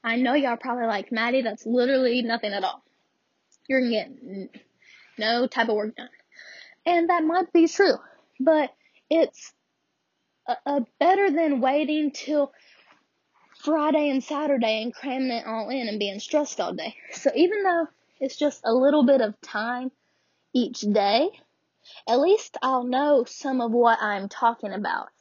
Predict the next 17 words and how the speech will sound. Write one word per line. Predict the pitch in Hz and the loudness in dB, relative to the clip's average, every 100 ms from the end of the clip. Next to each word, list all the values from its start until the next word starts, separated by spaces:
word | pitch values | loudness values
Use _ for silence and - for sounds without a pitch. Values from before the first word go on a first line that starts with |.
| _ _ _ | _ _ _
And | 240 277 240 | -4 0 0
if | 262 269 | -2 -4
I | 254 | -4
get | 220 262 269 214 _ _ _ _ _ _ _ _ _ | -2 0 0 0 _ _ _ _ _ _ _ _ _
a, | 247 233 240 - - - - _ - | -2 0 -2 -6 -20 -20 -20 _ -2
a | 240 226 - - | 0 0 -4 -8
really, | 277 277 269 247 - - _ | 2 4 6 4 -4 -18 _
uh, | 240 240 233 - | 0 0 0 0
good | 269 240 | 2 2
at | 226 - | 0 0
the, | 233 220 - - | -4 -4 -10 -18
uh, | - _ _ _ _ _ _ _ - | -18 _ _ _ _ _ _ _ 0
uh, | 226 220 | 0 0
half | - 311 - | -4 -4 -2
hour | 233 214 214 | -4 -4 -6
and | 214 208 | -10 -14
stuff, | - 208 262 | -10 -8 -8